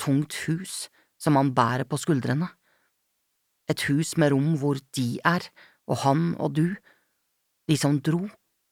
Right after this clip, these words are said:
og de som kom. Også de som kom for å bli for bestandig, de forsvunne uten graver, de henrettede uten gravstøtter. Minnenes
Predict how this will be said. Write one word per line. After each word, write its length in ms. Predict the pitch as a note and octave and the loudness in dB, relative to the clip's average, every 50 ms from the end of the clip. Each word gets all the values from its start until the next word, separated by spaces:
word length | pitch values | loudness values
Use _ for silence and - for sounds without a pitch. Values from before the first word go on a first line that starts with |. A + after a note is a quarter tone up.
| _ - | _ -2
og 100 | D#3 C3+ | 0 0
de 100 | C#3+ B2+ | 0 2
som 220 | - D3+ D3+ D#3 | 2 0 0 0
kom. 380 | D3 - - - D3 F3+ G#3+ G#3 _ _ _ _ _ _ _ _ _ _ _ _ _ _ _ _ _ _ _ _ _ _ _ _ _ _ - | -2 -2 -2 0 0 0 -2 -4 _ _ _ _ _ _ _ _ _ _ _ _ _ _ _ _ _ _ _ _ _ _ _ _ _ _ -2
Også 200 | C3 - D#3 C#3 | 0 0 0 0
de 140 | C3+ B2+ A#2+ | 0 0 0
som 160 | - - C#3+ C#3 | 0 0 0 0
kom 240 | - - C3+ B2 A#2 - | 0 0 2 2 0 0
for 160 | - D3 C#3+ | 0 0 0
å 80 | C3 | 0
bli 240 | C3 C3+ B2+ B2+ C#3+ C#3+ | 0 0 -2 -2 -2 -4
for 200 | - - C#3+ B2+ | -4 -2 -2 -2
bestandig, 520 | C#3 C#3+ - - C3 B2+ B2 C3 - F3+ - _ _ _ _ _ _ _ _ _ _ _ _ _ _ | -2 -4 -2 0 0 0 0 0 -2 -6 -6 _ _ _ _ _ _ _ _ _ _ _ _ _ _
de 120 | - C3+ | 0 0
forsvunne 640 | - D3 - - - C#3 B2+ B2 C3 D3 D#3+ E3 D#3+ - _ _ _ _ - - | 2 2 0 2 2 2 2 2 2 0 0 -2 -2 -6 _ _ _ _ -2 0
uten 300 | D3 B2 - D3 C#3 C#3 | 0 0 2 2 2 4
graver, 460 | D#3 D3+ D3+ C#3+ B2 A#2 C#3+ E3+ - - _ _ _ _ _ _ _ _ _ _ _ _ - | 4 4 4 2 2 0 -2 -4 -6 -8 _ _ _ _ _ _ _ _ _ _ _ _ 0
de 120 | D3 D3+ | 0 2
henrettede 680 | - - C#3 B2 B2 C3+ C#3 C#3+ C#3 - E3 D#3 F#3+ F#3+ - - _ _ _ _ _ - - | 2 2 2 2 2 0 0 -2 -2 -2 -2 -2 -2 -4 -4 -6 _ _ _ _ _ 0 2
uten 300 | D#3+ C3+ - D#3+ D#3 D3+ | 2 2 2 2 2 2
gravstøtter. 720 | D#3+ E3+ E3 D3+ B2 - - - D3 C#3 - - G#3 - - _ _ _ _ _ _ _ _ _ _ _ _ _ _ _ _ _ _ _ _ _ _ _ _ _ _ _ _ _ _ _ _ _ _ _ _ - | 4 4 4 2 0 -2 -4 -4 -4 -4 -4 -6 -10 -12 -12 _ _ _ _ _ _ _ _ _ _ _ _ _ _ _ _ _ _ _ _ _ _ _ _ _ _ _ _ _ _ _ _ _ _ _ _ 4
Minnenes 560 | F#3 G3+ F#3+ D#3+ C3+ B2+ C3+ D#3+ F3+ - - | 6 6 6 4 2 2 2 0 0 0 0